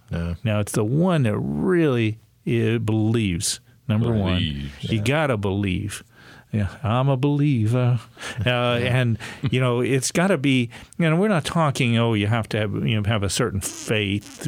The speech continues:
Speaker 2: you belong to or something.
Speaker 1: Right,
Speaker 2: No,
Speaker 1: right.
Speaker 2: you just gotta have, you know, just like any winner, you're going to have to believe you are a winner to become a winner.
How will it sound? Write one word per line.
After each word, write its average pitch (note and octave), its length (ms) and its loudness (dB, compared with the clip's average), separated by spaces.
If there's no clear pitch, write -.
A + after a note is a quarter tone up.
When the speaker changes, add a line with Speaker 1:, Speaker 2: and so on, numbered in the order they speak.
Speaker 2:
you G2 120 2
belong G2+ 400 0
to G2 240 -2
or F#2+ 100 0
something. G2+ 420 -2
Speaker 1:
Right, D3+ 100 2
Speaker 2:
No, A#2 340 -2
Speaker 1:
right. E2+ 200 -6
Speaker 2:
you F#3+ 200 2
just D3 240 0
gotta C3+ 340 0
have, C3 340 0
you G2+ 100 -4
know, B2 160 2
just B2+ 220 0
like A#2+ 200 0
any F3 260 2
winner, G2 460 -2
you're A2+ 160 0
going C3 200 2
to B2+ 80 2
have B2 260 0
to G#2 120 0
believe G#2 920 0
you A#2 120 0
are G#2 180 0
a G2 60 -2
winner G2+ 400 0
to B2+ 80 0
become A2 340 0
a G2 80 0
winner. F#2+ 340 -4